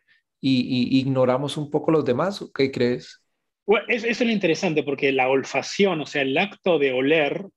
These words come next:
Speaker 2: eh, tiene dos, dos dimensiones, se puede decir, podemos reducirla a dos grandes dimensiones. Una dimensión biológica y una dimensión cultural.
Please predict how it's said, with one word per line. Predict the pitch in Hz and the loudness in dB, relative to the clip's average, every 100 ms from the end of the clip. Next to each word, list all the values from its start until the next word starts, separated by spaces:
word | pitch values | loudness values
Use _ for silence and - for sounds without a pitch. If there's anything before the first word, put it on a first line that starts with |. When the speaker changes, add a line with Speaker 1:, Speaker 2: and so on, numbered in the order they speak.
| _ _ | _ _
Speaker 2:
eh, | - 139 135 131 131 | -6 -4 -2 -4 -2
tiene | 190 190 | 0 2
dos, | 175 196 160 | 2 0 -2
dos | 156 190 185 | -4 -2 0
dimensiones, | 165 151 - 147 127 120 | -2 -4 -2 -2 -2 -4
se | - | -2
puede | - 160 | 2 2
decir, | 139 139 | 2 -2
podemos | 127 151 165 | -4 -2 0
reducirla | 143 135 - 156 151 | 2 0 0 0 2
a | |
dos | 147 147 | 0 -2
grandes | 143 143 139 | -4 -6 -8
dimensiones. | 131 127 - 123 - _ _ - - - | -10 -10 -6 -6 -8 _ _ -20 -20 -2
Una | 214 233 | 2 4
dimensión | 220 185 151 185 196 | 4 0 0 2 2
biológica | 180 151 165 185 208 190 233 302 - | 4 4 2 2 -2 0 0 -2 -4
y | |
una | 175 | 0
dimensión | 165 151 139 165 151 | 0 -2 -2 -4 -2
cultural. | 143 139 143 135 123 120 | -2 0 2 2 2 -2